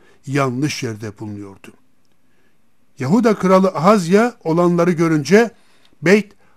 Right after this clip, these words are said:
Hagan'a doğru kaçmaya başladı. Yehu ardına takılıp, "Onu da öldürün!" diye bağırdı. Ahazya'yı Yivleem yakınlarında Gur yolunda arabasının içinde vurdular. Yaralı olarak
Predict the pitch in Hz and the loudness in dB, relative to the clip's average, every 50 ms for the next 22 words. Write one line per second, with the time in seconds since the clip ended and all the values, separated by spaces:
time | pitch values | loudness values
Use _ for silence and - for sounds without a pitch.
0 | _ _ - - 208 220 196 180 156 151 139 120 - 151 147 143 139 165 214 208 | _ _ 0 2 2 2 2 0 -2 -2 -4 -4 -4 -2 -2 -2 0 -2 -4 -4
1 | - - 151 147 - - 147 135 131 123 120 113 98 - - 120 104 104 113 - | -4 -6 -8 -8 -8 -8 -8 -6 -6 -6 -8 -10 -12 -12 -14 -16 -16 -16 -18 -20
2 | _ _ _ _ _ _ - 156 160 165 185 226 220 - 147 156 160 143 151 170 | _ _ _ _ _ _ -4 -2 0 2 2 0 0 2 2 2 2 2 2 2
3 | 190 185 185 - 151 - - 208 269 220 - - - - _ _ - - 165 190 | 2 2 0 -2 -8 -4 -2 -2 -2 -2 -4 -12 -20 -20 _ _ -2 4 4 4
4 | 233 214 208 175 175 165 156 196 196 170 147 131 147 175 208 170 175 165 165 165 | 6 6 4 2 2 2 2 0 0 0 0 -2 0 0 0 2 2 2 2 0
5 | 160 - 175 160 123 - _ _ _ _ _ _ _ _ _ _ _ _ _ _ | 0 0 -2 -4 -4 -6 _ _ _ _ _ _ _ _ _ _ _ _ _ _
6 | - 131 131 165 185 185 156 135 139 135 123 127 151 185 214 220 196 - _ _ | -8 -4 0 2 2 0 0 -4 -6 -6 -4 -2 0 0 0 0 -2 -8 _ _
7 | _ _ _ - 139 151 190 202 185 165 160 156 151 147 147 135 127 139 135 - | _ _ _ -12 -6 -2 0 0 0 -2 -4 -4 -4 -4 -4 -4 -4 -4 -6 -6
8 | - 131 123 123 123 123 123 117 113 139 160 185 190 - - _ _ _ _ _ | -6 -8 -6 -6 -6 -6 -8 -6 -4 0 0 0 0 -2 -6 _ _ _ _ _
9 | _ _ - - 226 240 214 185 151 139 135 131 123 120 113 123 151 170 185 185 | _ _ -4 0 0 2 2 0 -2 -4 -4 -6 -6 -8 -6 -2 0 0 -2 -2
10 | - 143 139 143 143 135 143 131 - - 147 147 143 139 127 - - 139 131 123 | -4 -8 -6 -4 -4 -4 -6 -8 -6 -6 -6 -6 -6 -6 -8 -10 -8 -8 -6 -8
11 | 123 113 113 113 107 104 - 104 104 98 - - - _ _ _ _ _ _ _ | -8 -8 -8 -10 -12 -12 -16 -18 -18 -18 -20 -20 -20 _ _ _ _ _ _ _
12 | _ _ _ _ _ _ _ _ _ _ _ - - 135 147 160 170 180 190 208 | _ _ _ _ _ _ _ _ _ _ _ -10 -6 -4 -2 2 2 2 2 4
13 | 226 214 180 147 143 170 208 220 - | 2 2 2 0 0 0 0 -2 -2